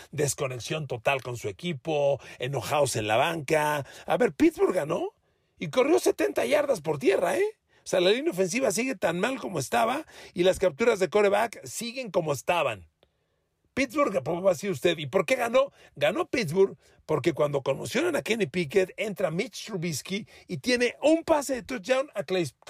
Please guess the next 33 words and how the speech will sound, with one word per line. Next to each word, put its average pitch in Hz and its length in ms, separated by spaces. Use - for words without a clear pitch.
Chase 175 300
Claypool. 123 480
Y 208 140
lo 247 140
único 359 420
bueno 240 260
que 185 140
hizo 175 240
Trubisky 180 420
fueron 180 280
dos 160 180
cosas. 110 380
Ese - 260
pase 190 280
de 143 60
touchdown 170 560
y 190 140
en 190 80
los 185 180
últimos 202 440
cuatro 247 340
minutos 190 580
completó 175 600
tres 262 400
terceras 196 540
oportunidades 139 840
de 143 100
más 170 160
de 170 80
diez 160 260
yardas 143 340
por 120 140
avanzar 165 520